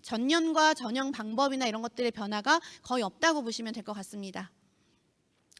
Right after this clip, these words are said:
네, 그래서, 어, 학생부 교과 전형에 저희가 학교장 추천 전형과 교과 면접 전형이 있는데, 두 전형의 지원 자-, 그 모집 인원의 차이가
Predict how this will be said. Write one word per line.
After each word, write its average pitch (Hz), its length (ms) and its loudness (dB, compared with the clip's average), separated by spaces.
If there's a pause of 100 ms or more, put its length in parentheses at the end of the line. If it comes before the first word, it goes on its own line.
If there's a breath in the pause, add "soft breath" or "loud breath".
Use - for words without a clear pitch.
(380 loud breath)
네, 233 100 2
그래서, 269 200 4 (300 loud breath)
어, 220 200 0
학생부 415 400 -4
교과 330 340 8
전형에 302 580 6
저희가 247 260 0 (100)
학교장 359 340 -4
추천 403 260 -4
전형과 262 380 0
교과 262 300 -2
면접 226 320 0
전형이 277 340 0
있는데, 226 440 2 (260 loud breath)
두 339 200 -2
전형의 285 720 4
지원 302 500 2
자-, 269 100 -6 (360)
그 - 80 -8
모집 233 420 2
인원의 254 420 0
차이가 269 600 4